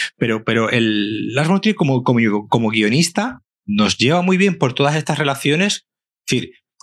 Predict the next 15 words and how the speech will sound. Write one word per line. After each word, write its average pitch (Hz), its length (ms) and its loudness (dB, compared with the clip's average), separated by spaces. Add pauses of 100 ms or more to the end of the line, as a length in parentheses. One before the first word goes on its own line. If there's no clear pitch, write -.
en 110 160 0
todo 127 180 2
momento 165 400 0
a 139 80 0
ella 127 160 0
la 127 80 2
vemos 127 280 0
de-, 123 180 0
deprimida, 127 680 -2
eh, 101 520 -2 (240)
no, 95 240 -12 (320)
no 101 120 2
sabemos 107 400 -2
qué, 101 640 0
digamos, 107 420 0